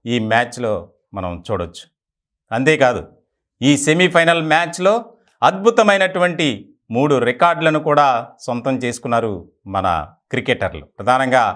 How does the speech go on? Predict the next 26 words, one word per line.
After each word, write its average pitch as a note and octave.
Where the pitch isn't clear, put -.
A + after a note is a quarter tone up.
యువ B2+
క్రికెటర్ C3
శ్రేయస్ A#2
అయ్యర్, E3+
విరాట్ F3+
కోహ్లీ, F#3
రోహిత్ C3+
శర్మ F#2
మంచి A3
రికార్డ్స్ని F#3+
సొంతం B2
చేసుకున్నారు. G2
విరాట్ C#3
కోహ్లీ C#3+
అయితే C#3
ఆ B2
రికార్డుని D#3+
ఎవరు D#3
కూడా D3
ఇప్పట్లో G3+
దాన్ని G#2+
తిరిగి B2+
రాయలేరు. F#2+
ఎందుకనంటే G#2+
నలభై F3
తొమ్మిది F3+